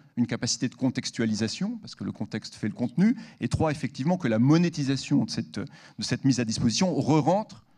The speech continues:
dans le chiffre d'affaires, donc dans nos obligations de production, et re-rentre dans le système. Bon. Des droits ubiquitaires et des droits souples, c'est-à-dire que là aussi, pouvoir les faire circuler au sein de nos différentes chaînes et de nos, de nos différents groupes, que ça soit souple, intuitif, rapide. La troisième chose,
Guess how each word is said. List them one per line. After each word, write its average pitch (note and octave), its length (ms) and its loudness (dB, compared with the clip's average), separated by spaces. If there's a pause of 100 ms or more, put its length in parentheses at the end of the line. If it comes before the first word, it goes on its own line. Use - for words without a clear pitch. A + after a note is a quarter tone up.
(120)
dans B2 80 2
le A#2 80 4
chiffre A#2 220 2
d'affaires, A#2+ 300 0
donc C3+ 200 4
dans A#2+ 100 2
nos G#2+ 140 2
obligations A2 380 -2
de - 40 -6
production, A2 460 -8 (180)
et A#2 80 0
re-rentre C#3+ 540 0
dans A#2+ 80 0
le A2+ 60 -4
système. G2 360 -10 (640)
Bon. G2 140 -12 (640)
Des C#3 100 4
droits C#3+ 240 4
ubiquitaires C#3 480 0
et B2 60 2
des B2 60 2
droits B2 200 0
souples, - 400 2 (160)
c'est-à-dire A2 360 -4
que B2 100 2
là B2 100 6
aussi, B2 220 4
pouvoir C3+ 280 0
les A#2 60 -2
faire - 200 -6
circuler C#3+ 520 0
au D#3+ 100 4
sein D3 200 0
de B2+ 40 4
nos A#2 120 4
différentes A2+ 420 -4
chaînes G3 400 -2 (340)
et A2+ 120 0
de A2+ 100 0
nos, A2 180 2
de A2+ 220 0
nos C3+ 120 2
différents A#2 360 -2
groupes, G#2 300 -2
que A#2 100 -2
ça - 140 2
soit C#3 160 4
souple, A3+ 420 2 (240)
intuitif, D#3+ 580 0 (240)
rapide. A2 360 -4 (840)
La C3 100 4
troisième D3+ 360 2
chose, A3 340 0